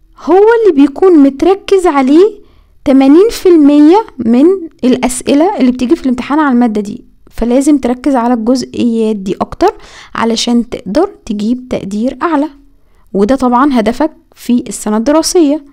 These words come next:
لو شغال في مجال البيع، هتلاقي إن تمانين في المية من التارجت بتاعك بيتحقق عن طريق عشرين في المية من العملاء بتوعك،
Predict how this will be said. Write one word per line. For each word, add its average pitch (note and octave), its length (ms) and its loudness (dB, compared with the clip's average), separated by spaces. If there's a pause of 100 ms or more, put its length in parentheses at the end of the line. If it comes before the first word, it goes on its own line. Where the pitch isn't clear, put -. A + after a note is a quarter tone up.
(1400)
لو B3 140 2
شغال B3+ 420 -2
في C#4 140 -6
مجال G#3+ 360 -2
البيع، D#4 440 2 (960)
هتلاقي D#4 680 0
إن D4 220 0
تمانين C#4+ 420 4
في B3+ 120 -6
المية A3+ 360 0
من G#3+ 120 -4
التارجت C4 440 -8
بتاعك C4 680 -8 (600)
بيتحقق E4 800 0 (920)
عن D#4+ 180 2
طريق C#4 480 0
عشرين B3 440 -2
في - 180 -6
المية A3 400 -2
من C4 160 2
العملاء G#3 400 -6
بتوعك، D#4 480 -4